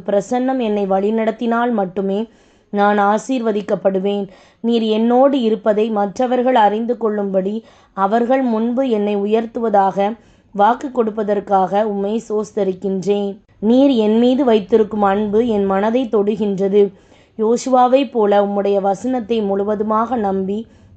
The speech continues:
கனம் பண்ண எனக்கு உதவி செய்யும். என்னுடைய குறைகளையே நோக்கிக் கொண்டிருக்க நான் விரும்பவில்லை. நீர் எப்போதும் என்னோடு இருக்கின்றீர். என்னை குறித்து நீர் கூறிய எல்லாவற்றையும்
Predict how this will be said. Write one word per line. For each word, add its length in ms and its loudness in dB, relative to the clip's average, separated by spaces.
கனம் 380 0
பண்ண 340 -2
எனக்கு 360 -4
உதவி 280 -2
செய்யும். 520 -4
என்னுடைய 560 2
குறைகளையே 760 0
நோக்கிக் 400 -4
கொண்டிருக்க 500 0
நான் 340 0
விரும்பவில்லை. 800 -2
நீர் 220 -2
எப்போதும் 640 2
என்னோடு 500 2
இருக்கின்றீர். 640 -4
என்னை 380 0
குறித்து 440 -2
நீர் 340 0
கூறிய 360 0
எல்லாவற்றையும் 1080 2